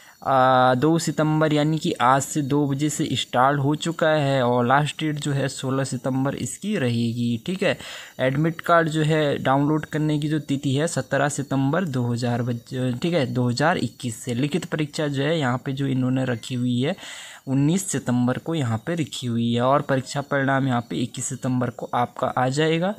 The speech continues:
मेरिट के आधार पे सीट आवंटन हेतु ऑनलाइन काउंसलिंग में पंजीकरण करने की तिथि बाईस से चौबीस सितंबर और, आ, सीट आवंटन पत्र जारी करने की तिथि पच्चीस सितंबर को, ठीक है। और पाठ्यक्रम जो सत्र, आ,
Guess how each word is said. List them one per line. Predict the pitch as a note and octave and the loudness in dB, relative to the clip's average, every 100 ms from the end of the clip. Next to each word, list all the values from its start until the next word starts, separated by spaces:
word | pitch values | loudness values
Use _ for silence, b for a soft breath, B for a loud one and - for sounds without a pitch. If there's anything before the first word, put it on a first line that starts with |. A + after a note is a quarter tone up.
| B B B - | B B B 0
मेरिट | C#3+ E3 F3 | 2 2 0
के | G3+ | 2
आधार | F3 D#3+ D#3+ D#3+ | 4 6 4 2
पे | E3+ | 0
सीट | D3 - E3+ E3+ | -4 -4 -4 0
आवंटन | C3+ D3 D3+ D#3+ D#3 | 2 2 2 2 2
हेतु | D3 D3 D#3 | 0 0 -2
ऑनलाइन | C3+ D3 D#3 D#3 | 0 2 2 0
काउंसलिंग | D3+ C#3+ C#3+ D3 D3+ D#3 | 0 0 0 0 0 0
में | D#3 | 0
पंजीकरण | C#3 C#3+ C#3+ D3 D3 D3 | 2 2 2 2 0 0
करने | C#3+ C3+ C3+ | 0 0 0
की | C3 C3+ | -2 -4
तिथि | C3+ - A3+ B B B C3 | -4 -4 -6 B B B 0
बाईस | B2+ D3+ F3 | 4 4 2
से | - F#3+ | -2 -4
चौबीस | F3 C#3+ C3 B2+ | -2 -2 0 -4
सितंबर | A#2+ B2+ C3+ E3+ G#3 | -4 -2 0 2 0
और, | - B2 A#2+ A#2 A#2+ B B B B B B _ - | 2 2 4 2 -2 B B B B B B _ -8
आ, | - B2 C#3 | -2 2 4
सीट | B2+ F3+ F#3+ - | 2 0 0 4
आवंटन | C#3+ D3 D3 D#3 D#3 C#3+ | 4 4 2 0 0 -2
पत्र | C#3+ D3 | -2 -2
जारी | C#3 C#3 C3+ | 0 2 0
करने | B2 C3+ B2+ B2+ | -2 0 0 0
की | B2+ | -2
तिथि | A2 D#3+ | -4 -4
पच्चीस | G#3+ B2 - B2 | -2 -2 -2 -4
सितंबर | - A#2 A#2 A#2 A#2 | -4 -2 0 0 -2
को, | - | -8
ठीक | A#2 G#3+ G#3+ | -6 -4 0
है। | - | 2
और | A#2 A#2 | 2 2
पाठ्यक्रम | A#2 C3+ C3+ C#3+ D3+ D3 D3 | 0 0 0 -2 0 0 0
जो | C#3+ | -2
सत्र, | - C#3 - D3 | -2 -4 -2 -2
आ, | A#2 B2+ B2+ | 0 2 2